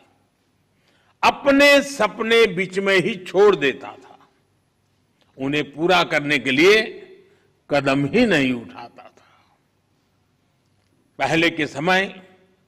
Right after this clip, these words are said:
गवर्नमेंट सेंट्रिक गवर्नेंस का देश ने बहुत बड़ा खामियाजा उठाया है, लेकिन आज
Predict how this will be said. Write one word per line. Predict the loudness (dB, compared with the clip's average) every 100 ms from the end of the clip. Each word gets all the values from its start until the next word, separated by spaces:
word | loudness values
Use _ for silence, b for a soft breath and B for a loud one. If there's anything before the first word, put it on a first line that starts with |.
| _ _ _ _ _ _ _ -20
गवर्नमेंट | -2 2 4 4 4 4 2
सेंट्रिक | -2 -2 -2 -2 -4 -2 0
गवर्नेंस | 2 2 0 -2
का | -2 0 0
देश | 0 0 0 -2
ने | -2 -2 -4 -14 -20 _ _ _ _ _ _ _ _ _ _ _ _ _
बहुत | -4 -2 2 4 4
बड़ा | 2 2 2
खामियाजा | 0 -2 -2 0 0 0 0
उठाया | -2 -6 -8 -10
है, | -12 -20 -20 _ _ _ _ _ _ _ _ _ _ -12
लेकिन | -8 -4 0
आज | 4 4